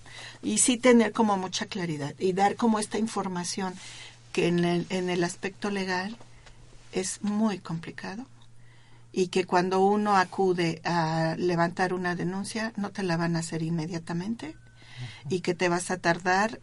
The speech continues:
como ocho horas y a veces hasta tienes que irte y regresar al otro día por todas las diligencias que se tienen que hacer, entre ellas, pues, el,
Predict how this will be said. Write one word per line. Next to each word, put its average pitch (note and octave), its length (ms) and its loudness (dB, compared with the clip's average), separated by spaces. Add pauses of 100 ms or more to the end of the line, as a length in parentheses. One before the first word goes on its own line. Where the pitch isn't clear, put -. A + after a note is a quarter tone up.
(220)
como D#3+ 720 -2 (160)
ocho F#3 400 0
horas G#3 520 0
y F3+ 180 0
a E3 100 8
veces D4+ 640 -2 (260)
hasta E3 580 -2 (160)
tienes G3 340 0
que G3+ 140 2
irte G3+ 300 0
y A3+ 60 4
regresar F3 500 -2
al E3+ 140 0
otro E3+ 260 -8
día - 260 -8 (520)
por F#3+ 220 6
todas G3+ 560 2
las F3 200 0
diligencias E3+ 680 0
que - 100 -10
se - 160 -8
tienen D#3+ 300 -6
que - 100 -12
hacer, E3 240 -8
entre E3+ 360 -2
ellas, F#3+ 400 -4 (460)
pues, D#3+ 280 -4
el, D#3 380 -6